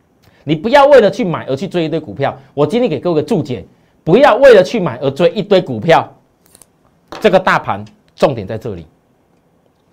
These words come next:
没了。哦，好，既然是这样子的话，各位如何继续累积？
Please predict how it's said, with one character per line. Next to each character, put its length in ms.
没 180
了。 100
哦， 180
好， 340
既 140
然 120
是 120
这 100
样 100
子 100
的 80
话， 220
各 140
位 220
如 120
何 100
继 120
续 140
累 140
积？ 200